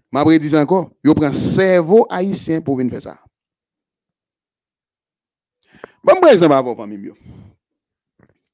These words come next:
Bon, bah, non, secret. Si m'gen un groupe moun la, kay mwen, yo di c'est étranger, oui. Ok?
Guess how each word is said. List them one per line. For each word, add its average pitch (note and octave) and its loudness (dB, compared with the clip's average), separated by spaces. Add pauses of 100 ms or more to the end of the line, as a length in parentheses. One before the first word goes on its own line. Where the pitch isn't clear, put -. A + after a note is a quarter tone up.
(1400)
Bon, C4+ -2
bah, C4 2
non, E3+ 2
secret. - -12 (2500)
Si D4 0
m'gen D#4+ 4
un - -
groupe G#3+ -2
moun A3+ 4
la, G3 2
kay E3 0
mwen, E3 4
yo D3+ 4
di C#3+ -6
c'est C#3 -2
étranger, A#2+ -2
oui. F2+ -6 (1800)
Ok? B2 -4